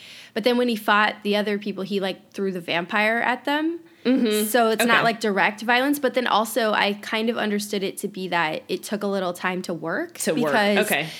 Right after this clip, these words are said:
Speaker 1: they had put the implant in, but I think, like, successive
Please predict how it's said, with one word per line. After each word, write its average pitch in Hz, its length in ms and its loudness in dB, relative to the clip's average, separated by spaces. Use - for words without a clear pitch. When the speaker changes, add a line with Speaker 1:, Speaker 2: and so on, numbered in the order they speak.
Speaker 1:
they 233 100 0
had 233 160 -2
put 262 140 0
the 240 120 0
implant 220 360 0
in, 202 100 0
but 190 140 -2
I 196 80 2
think, 208 260 -4
like, 208 280 -2
successive 202 880 -4